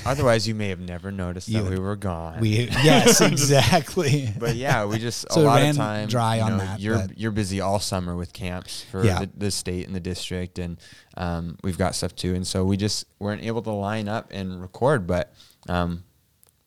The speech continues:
Speaker 1: we're back.
Speaker 2: We're back though,
Speaker 1: <laughs>
Speaker 2: and we've got some, and we've got some things that we're doing. Another piece of that is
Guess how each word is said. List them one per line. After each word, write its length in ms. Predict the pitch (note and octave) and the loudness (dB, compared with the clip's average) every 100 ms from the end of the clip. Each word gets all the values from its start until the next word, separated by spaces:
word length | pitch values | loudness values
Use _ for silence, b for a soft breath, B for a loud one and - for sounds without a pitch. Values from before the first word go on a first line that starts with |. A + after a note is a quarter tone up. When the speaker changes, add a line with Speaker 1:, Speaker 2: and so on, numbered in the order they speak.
| _ _ _ | _ _ _
Speaker 1:
we're 180 | F2+ F2+ | -10 -10
back. 320 | - E3 F#3 | -8 -8 4
Speaker 2:
We're 120 | B2 | 6
back 360 | A2+ D#3 F3+ - | 10 10 8 4
though, 440 | A2 F2+ E2 D#3 | 0 0 0 -2
Speaker 1:
<laughs> 0 | B2 | 2
Speaker 2:
and 120 | C#3+ | 4
we've 160 | D3+ | 4
got 220 | C3+ D#3+ - | 4 2 4
some, 280 | F3+ D#3+ C#3+ | 2 2 0
and 120 | C#3+ | 0
we've 160 | C#3+ C3+ | 0 0
got 140 | C#3+ | 0
some 200 | - D#3 | 0 -2
things 340 | D3 C3+ C3+ | 0 0 2
that 120 | B2+ B2+ | 0 2
we're 100 | B2 | 4
doing. 280 | B2 B2 B2+ B B B | 4 2 0 B B B
Another 380 | E3 A3+ D#4 D#3+ | 2 2 4 6
piece 340 | C3 B2 - | 6 6 4
of 140 | A#2+ | 2
that 240 | A2 G#2+ - | 0 -2 0
is 260 | A2+ G2+ | -2 -2